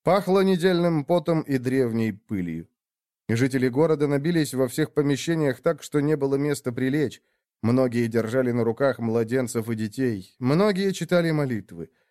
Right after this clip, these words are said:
Кругом слышались тревожные разговоры. Пока я шагал вслед за Като, горожане смотрели на меня со страхом и надеждой. Эти добрые люди заслуживали лучшего. Като отвел меня в покои Кярса.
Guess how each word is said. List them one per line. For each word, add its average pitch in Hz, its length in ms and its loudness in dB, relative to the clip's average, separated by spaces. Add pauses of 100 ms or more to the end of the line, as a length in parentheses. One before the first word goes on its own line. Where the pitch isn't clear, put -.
(160)
Кругом 143 440 2
слышались 143 560 0
тревожные 110 600 -2
разговоры. 98 640 -6 (360)
Пока 170 280 2
я 214 80 2
шагал 202 340 0
вслед 185 300 0
за 165 120 0
Като, 175 360 0
горожане 147 480 0
смотрели 156 420 0
на 147 80 0
меня 143 300 0
со 127 160 -2
страхом 120 500 -2
и 113 40 0
надеждой. 87 600 -6 (540)
Эти 120 220 0
добрые 120 380 2
люди 135 200 0
заслуживали 113 680 -2
лучшего. 110 540 -6 (1040)
Като 180 320 4
отвел 202 340 2
меня 185 220 2
в 156 80 -2
покои 156 380 2
Кярса. 104 560 -2